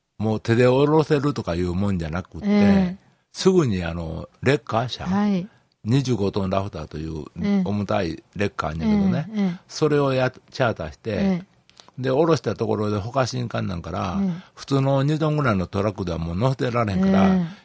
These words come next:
Speaker 1: 四トンロングという長いボディのトラックあるんよ。
Speaker 2: はい。ええ。
Speaker 1: あれ僕運転できるから、
Speaker 2: はい。
Speaker 1: レンタカーで借りてきて、
Speaker 2: え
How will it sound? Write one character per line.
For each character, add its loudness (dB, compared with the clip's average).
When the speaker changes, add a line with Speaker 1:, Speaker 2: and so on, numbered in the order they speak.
Speaker 1:
四 2
ト 0
ン 2
ロ 2
ン 2
グ 0
と -4
い -2
う -4
長 0
い 0
ボ 2
デ 0
ィ -4
の -8
ト -10
ラ 0
ッ 2
ク 2
あ 2
る 2
ん -4
よ。 -6
Speaker 2:
は -10
い。 -12
え -8
え。 -2
Speaker 1:
あ 0
れ 0
僕 -2
運 -2
転 -6
で -6
き -10
る -18
か -8
ら、 0
Speaker 2:
は 2
い。 -2
Speaker 1:
レ 2
ン 0
タ -4
カ -4
ー -4
で -8
借 -8
り -10
て -12
き -12
て、 -6
Speaker 2:
え 2